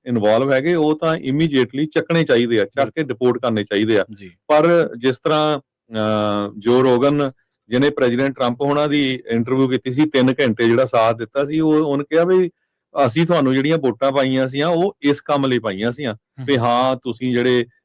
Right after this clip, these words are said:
Speaker 1: ਅਹ, ਕ੍ਰਾਈਮ ਕਰਦੇ ਆ, ਕਿਡਨੈਪ ਕਰਦੇ ਆ, ਅਸੌਲਟ ਕਰਦੇ ਆ, ਡਰੱਗ ਅਫੈਂਸਿਸ ਵਿੱਚ ਇਨਵੋਲਵ ਹੈਗੇ ਆ, ਵੈਪਨਸ ਦੀ ਵਾਇਲੇਸ਼ਨ ਕਰਦੇ ਆ, ਸੈਕਸ ਕ੍ਰਾਈਮ 'ਚ, ਅਹ, ਸੈਕਸ ਕ੍ਰਾਈਮ 'ਚ ਇਨਵੋਲਵ ਆ, ਉਹਨਾਂ ਨੂੰ ਅਰੈਸਟ ਕਰੋ, ਨਾ ਕਿ ਜਿਹੜੇ ਗਾਰਡਨਰ ਹੈਗੇ ਆ ਜਾਂ ਹੋਮ ਡੀਪੂ ਤੇ ਜਾ ਕੇ ਜਿਹੜੇ,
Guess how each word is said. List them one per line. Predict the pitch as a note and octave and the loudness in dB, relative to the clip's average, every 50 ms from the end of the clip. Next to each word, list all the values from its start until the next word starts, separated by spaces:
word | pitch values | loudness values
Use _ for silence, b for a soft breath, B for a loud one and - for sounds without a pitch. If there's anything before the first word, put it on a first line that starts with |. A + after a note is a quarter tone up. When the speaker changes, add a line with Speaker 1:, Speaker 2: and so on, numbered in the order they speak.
| _ _ _ - | _ _ _ -4
Speaker 1:
ਅਹ, | C3 B2 A#2 A2+ A2+ G#2+ - | -2 0 0 0 0 -2 -2
ਕ੍ਰਾਈਮ | - C3+ C#3+ C#3+ D3 D#3 D#3 | 0 0 2 2 2 0 0
ਕਰਦੇ | D3+ D3 B2 A2 B2+ B2+ B2+ B2 | 0 -2 -2 0 0 0 0 2
ਆ, | B2 B2 B2 | 2 0 0
ਕਿਡਨੈਪ | A#2+ - - C#3 C#3 C3+ D3 C#3+ C#3+ C#3 C3+ | -2 -2 -2 -2 0 0 0 0 -2 -2 -2
ਕਰਦੇ | - - B2 A#2+ A2 A2 A#2+ A#2 | -2 -2 -2 -2 -2 -2 -2 0
ਆ, | A#2+ A#2+ A#2+ A#2 A#2+ | 0 0 0 -2 -2
ਅਸੌਲਟ | A#2 - - C#3 C#3+ D3 E3 D#3+ | -4 -4 0 0 2 0 0 -2
ਕਰਦੇ | D#3+ - C3 A#2 G#2 G#2 A#2 A#2 A#2 | -4 -2 -2 -2 -2 -2 -2 0 2
ਆ, | A2+ A2+ A2 | 2 2 0
ਡਰੱਗ | G#2 F#2+ - A#2 B2 B2+ C3 C3+ C#3 C#3 | 0 -2 -2 0 0 2 0 0 -2 -4
ਅਫੈਂਸਿਸ | C#3 C3 - B2+ A#2+ B2 - C#3 C3+ B2+ | -4 -2 -4 -4 -4 -4 -2 -4 -2 -2
ਵਿੱਚ | C3 C3+ C3 - | -2 -4 -4 -4
ਇਨਵੋਲਵ | C3 A#2+ A#2+ A#2 A2+ A2+ A2 A2+ A#2 | -4 -2 0 2 2 2 2 2 0
ਹੈਗੇ | A#2 A#2 B2+ B2+ A#2 | 0 0 2 2 2
ਆ, | A2+ A2 - _ _ _ _ _ _ _ | 0 0 -4 _ _ _ _ _ _ _
ਵੈਪਨਸ | B2 A#2+ A#2+ A#2+ - - C#3+ C#3 C#3 C3 | 0 2 2 2 0 -2 -2 -2 -2 -2
ਦੀ | B2+ B2+ C#3 C#3 | -4 -2 -2 0
ਵਾਇਲੇਸ਼ਨ | A#2 A2+ A2+ A2+ B2 C3 C3+ C3+ - C#3 C3+ B2+ | 2 2 2 2 2 0 0 -2 -4 -8 -4 -2
ਕਰਦੇ | C3+ B2 A#2 A#2 B2 A#2 A#2+ | 0 0 0 0 0 0 2
ਆ, | A#2 A2+ | 0 0
ਸੈਕਸ | - - - C#3 C3+ - - | -2 -2 -2 -2 -2 -2 -4
ਕ੍ਰਾਈਮ | - D#3+ C#3 B2+ B2 B2 B2 B2 | -4 -2 -2 0 0 -2 -2 -4
'ਚ, | A#2 _ B2+ A#2 | -6 _ -12 -8
ਅਹ, | A2+ A2+ A2 | -6 -6 -6
ਸੈਕਸ | A2 - C#3+ C3+ - - | -4 -2 -2 -2 -2 -6
ਕ੍ਰਾਈਮ | _ - C#3 C3 B2 B2 A#2+ | _ -2 0 2 2 0 0
'ਚ | - B2+ | -2 -4
ਇਨਵੋਲਵ | A#2+ A#2 A2 G#2+ G#2+ G#2+ G#2 B2+ | -4 0 2 2 4 4 4 2
ਆ, | F3 G3 - - | 0 0 -2 -2
ਉਹਨਾਂ | F3+ G3+ A3 G#3+ | 2 4 4 4
ਨੂੰ | G3+ F3+ D#3 | 4 4 2
ਅਰੈਸਟ | B2+ A2+ - - _ | 2 0 0 -4 _
ਕਰੋ, | A2+ G2+ G2 F#2 - _ _ _ _ _ _ - | -6 -6 -6 -6 -8 _ _ _ _ _ _ 0
ਨਾ | C3 C3+ C3+ C#3+ D#3 | 2 2 4 2 2
ਕਿ | E3 - F#3 F3 E3+ | 0 0 0 0 2
ਜਿਹੜੇ | E3+ E3 F3 E3+ | 2 2 0 0
ਗਾਰਡਨਰ | - - A#2+ A2 A2 A2 G#2+ A2+ B2+ C3 B2+ B2+ | 0 2 2 2 2 2 0 -2 -4 -2 -2 0
ਹੈਗੇ | B2+ A#2+ B2 B2+ C#3 C3 | 0 0 0 0 0 0
ਆ | B2 B2 A#2+ | 2 0 0
ਜਾਂ | A#2 A#2 B2 A#2+ A#2+ A#2+ | -2 -2 -2 0 0 0
ਹੋਮ | A#2+ A#2+ A#2+ A#2+ A#2+ | 0 -2 -2 -2 -2
ਡੀਪੂ | A#2 A#2+ A#2 - - A#2+ | -4 -4 -6 -6 -6 -4
ਤੇ | A2+ B2 | -2 0
ਜਾ | A2+ A#2 A2+ A2 | 2 4 4 2
ਕੇ | G#2+ G#2+ A#2+ | 2 0 0
ਜਿਹੜੇ, | A#2 B2+ B2 B2 B2 | 0 0 0 0 0